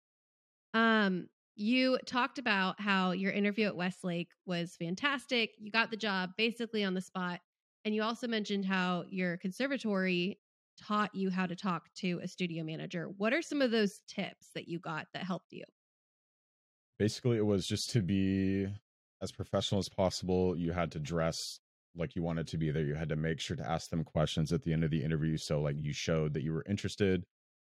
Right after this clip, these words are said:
Speaker 2: or you asked them questions about something they told you and they interested to, or that you asked them questions about something they told you during the interview to make sure that you were, like, paying attention type thing.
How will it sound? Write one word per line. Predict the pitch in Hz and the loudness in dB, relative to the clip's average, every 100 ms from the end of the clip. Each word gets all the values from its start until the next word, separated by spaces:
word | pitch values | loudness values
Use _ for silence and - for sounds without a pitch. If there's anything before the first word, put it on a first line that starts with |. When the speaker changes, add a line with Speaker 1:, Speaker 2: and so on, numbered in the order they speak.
| - | -4
Speaker 2:
or | 87 85 | 0 2
you | 82 | 0
asked | 85 87 | 0 0
them | 87 | -2
questions | - 85 - 80 | 0 0 0 -4
about | 78 71 | -2 -2
something | 90 78 | -2 -2
they | 73 | -4
told | 67 - 101 | -4 0 2
you | 87 | 2
and | 80 | 0
they | |
interested | 78 80 82 71 | -2 -6 -6 -4
to, | 73 _ _ _ _ - | -6 _ _ _ _ -2
or | 90 | 0
that | 82 - _ _ _ _ _ _ - | 0 -2 _ _ _ _ _ _ -4
you | 98 | -2
asked | 92 92 | 0 0
them | 95 87 | -2 0
questions | 98 - 92 | 0 0 0
about | 82 78 | 0 0
something | - 87 90 | -2 -2 -2
they | 78 73 | -2 -2
told | - 101 80 | 0 0 2
you | 76 | 0
during | 90 85 | 0 0
the | 82 78 | 0 0
interview | 85 78 78 76 | -2 -2 -2 -2
to | 80 | 0
make | 78 | -2
sure | - 78 | -2 -2
that | 69 | -2
you | 71 | -2
were, | |
like, | 65 65 | -2 -4
paying | 76 65 | -6 -6
attention | 65 65 64 55 53 | -6 -8 -8 -12 -12
type | 65 - | -14 -10
thing. | 64 57 | -12 -12